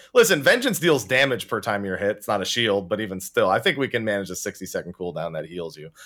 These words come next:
I also think they finally need to give Living Dead just cause all your G C Ds to heal you for small potency. I think, I think we're at the point where we've had the Living Dead conversation enough that you might as well just slap,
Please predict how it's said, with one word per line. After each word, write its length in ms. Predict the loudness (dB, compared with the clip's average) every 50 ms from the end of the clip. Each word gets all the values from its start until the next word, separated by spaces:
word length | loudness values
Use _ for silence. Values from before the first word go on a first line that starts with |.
| -20 -4 _
I 100 | 6 6
also 260 | 6 8 6 4 4
think 160 | 4 4 2 4
they 80 | 0
finally 480 | 0 2 2 4 6 6 6 6 6 4
need 160 | 2 0 -2
to 60 | 0
give 180 | -2 -2 0 0
Living 260 | -2 -2 -2 -4 -2
Dead 220 | -2 -2 -2 -2
just 160 | -4 -10 -2 0
cause 180 | 0 0 0 0
all 100 | -2 -2
your 120 | -2 -6
G 180 | -8 -10 -12 -10
C 120 | -12 -12
Ds 300 | -12 -12 -10 -10 -10 -12 -10
to 200 | -8 -8 -8 -8
heal 300 | -8 -8 -6 -6 -6 -6
you 120 | -8 -12 -14
for 200 | -14 -14 -14 -14
small 280 | -14 -14 -14 -14 -14 -14
potency. 260 | -16 -16 -16 -8 -6 -2
I 40 | 2
think, 220 | 2 2 0 -2 -10 -18 -20 -8 0
I 60 | 2 4
think 180 | 4 6 6
we're 140 | 8 8 8
at 200 | 8 6 6 4
the 80 | 2 2
point 300 | 6 6 6 6 6 6
where 120 | 4 4
we've 120 | 4 2
had 220 | 4 4 4 4 4
the 80 | 2
Living 260 | 2 2 0 -2 -2 0
Dead 220 | 0 0 2 2
conversation 580 | 0 0 2 0 -2 0 0 -2 0 -2 -4 -2
enough 340 | 0 2 2 2 2 2 -2
that 120 | -2 -2
you 80 | -2 -2
might 260 | 2 4 4 4 4
as 120 | 2 0
well 100 | 0 0
just 260 | 0 -2 -4 -4 -4 -4
slap, 400 | 0 0 0 0 -2 -4 -8